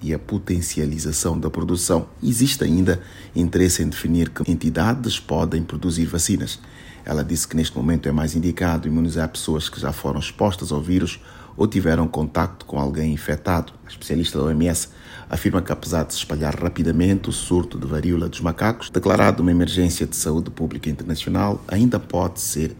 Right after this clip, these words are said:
interrompido. A sugestão para a prevenção da doença é adaptar a mensagem a cada local específico, por haver regiões onde predominam casos em mulheres de crianças. Para ela, a situação de países onde o comportamento sexual de homens que fazem sexo com homem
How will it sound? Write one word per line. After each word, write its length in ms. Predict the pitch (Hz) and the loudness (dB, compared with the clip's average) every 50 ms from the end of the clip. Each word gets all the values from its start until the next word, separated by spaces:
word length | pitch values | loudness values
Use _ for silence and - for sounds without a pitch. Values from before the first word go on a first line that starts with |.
| - | -4
interrompido. 720 | 87 85 78 - - - 82 80 76 - - 69 - - - - - - | -4 -2 -2 -2 -2 -2 -2 -2 -2 -4 -4 -4 -4 -4 -6 -10 -10 -6
A 120 | - 120 | -4 -4
sugestão 520 | 117 - - 117 110 107 - - 135 131 | -4 -2 -2 0 0 2 2 4 2 4
para 120 | 123 123 107 | 4 2 0
a 40 | - | 0
prevenção 420 | - 90 - 80 80 - 78 73 | 0 -2 0 0 0 0 0 0
da 100 | 67 71 | 0 -2
doença 420 | - - 80 92 110 120 - - | -2 0 2 2 2 2 2 2
é 40 | 120 | 2
adaptar 580 | 107 98 82 - - - - 80 80 78 82 - - | 4 4 2 0 0 -2 -2 0 0 0 -2 -2 -2
a 60 | 78 | 0
mensagem 520 | 82 82 80 - - 82 78 76 - 80 | 0 2 2 0 0 0 0 0 0 -2
a 60 | 78 | -2
cada 220 | 76 - 76 76 82 | -2 -2 -2 0 0
local 260 | 82 82 - 82 78 | -2 -2 -2 -2 -2
específico, 680 | 78 - - - 78 - - 123 120 - - - - - | -2 -4 -4 -4 -2 2 2 2 2 2 -2 -6 -6 -6
por 160 | - - 80 | -4 -2 -2
haver 280 | 73 69 - 78 76 | -2 -2 -2 -4 -4
regiões 460 | 71 78 78 - 82 85 82 78 73 78 | -4 -4 -4 -2 -2 0 0 0 0 -2
onde 160 | 76 - - | -4 -4 -4
predominam 520 | - - - 76 - 82 87 90 82 82 76 | -4 -4 -4 0 0 2 2 4 4 2 0
casos 400 | - 85 82 78 76 78 - 82 | 0 2 2 2 2 0 -2 -2
em 60 | 76 | -2
mulheres 360 | 80 80 82 87 82 80 - | 0 0 0 -2 -2 -4 -4
de 80 | - - | -6 -6
crianças. 560 | - 90 87 95 90 85 - 76 73 - - - - - - | -2 0 2 2 2 2 0 -4 -8 -10 -12 -16 -18 -14 -6
Para 140 | - - 98 | 0 2 4
ela, 200 | 98 101 104 98 | 4 6 4 4
a 20 | |
situação 420 | 98 - 98 - 101 92 - 110 101 | 2 0 0 0 0 0 2 2 0
de 80 | 98 | 0
países 380 | - 87 87 92 90 92 87 87 | 2 2 2 2 2 0 0 0
onde 240 | 85 85 85 82 82 | 0 2 2 0 -2
o 20 | |
comportamento 920 | 78 - 82 78 - - - 78 76 78 80 82 78 73 - - - 71 | -2 -4 -4 -4 -6 -6 -2 0 2 2 4 4 2 0 -2 -8 -10 -8
sexual 560 | 73 - - 82 - - - 85 78 76 73 | -6 -4 -6 -6 -6 -6 -4 -2 -2 -2 -2
de 100 | 71 - | -2 0
homens 500 | 80 90 101 113 123 131 131 127 123 - | 2 4 4 6 6 4 4 2 0 -2
que 100 | - - | -6 -8
fazem 300 | - - 80 78 78 80 | -6 -2 -2 -2 -2 -2
sexo 400 | 78 - 78 76 76 - - - | -2 -2 -2 -4 -4 -6 -10 -10
com 220 | - - - 85 85 | -10 -8 -6 -2 0
homem 360 | 92 95 90 85 85 - | 2 2 2 2 2 0